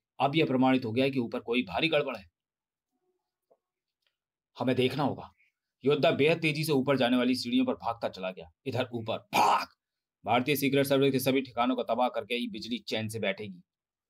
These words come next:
ये मेरे इंतकाम की आग है। इस आग की चपेट में जो भी आएगा वह जलकर राख हो जाएगा। ठहरिए देवी जी। <laughs> हमारे होते हुए आप ये विनाश को,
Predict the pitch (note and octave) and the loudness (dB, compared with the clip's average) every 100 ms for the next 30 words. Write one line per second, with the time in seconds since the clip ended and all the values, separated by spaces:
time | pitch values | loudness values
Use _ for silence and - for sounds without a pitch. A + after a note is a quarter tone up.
0 | _ _ _ _ _ F2+ B2+ B2 A#2+ A#2 | _ _ _ _ _ 0 4 4 4 2
1 | G#2+ A2+ B2 A2+ A2 G#2 G#2+ - - _ | 0 0 0 0 -4 -2 -2 -4 -20 _
2 | _ - F2 B2 B2+ A#2+ A2 A2+ A#2 A2 | _ -14 -2 0 0 -2 -4 0 0 -2
3 | G2 B2 A#2 A2 A2 A2 G#2+ A2 F#2+ F2 | -2 -2 2 2 2 0 -2 -6 -8 -4
4 | A#2 - F#2+ G2+ F#2+ - _ _ _ _ | -4 -4 -6 -4 -4 -12 _ _ _ _
5 | - F#3 G3 F#3+ F3+ F3 E3+ A#2+ G2 _ | -2 2 6 6 6 4 4 2 -2 _
6 | _ _ - - F#3 F3 - D#3+ - - | _ _ -4 -2 0 0 0 -2 0 -2
7 | C3+ - - A#2 - - A2 - F2 - | -2 -2 -4 -4 -4 -8 -8 -8 -14 -14
8 | _ _ _ _ _ _ _ _ _ - | _ _ _ _ _ _ _ _ _ -8
9 | G2+ A#2+ B2+ B2+ B2+ B2 A#2+ A2+ A2+ A2 | 0 2 4 4 4 4 4 2 0 2
10 | B2+ B2 A2+ | 2 0 -4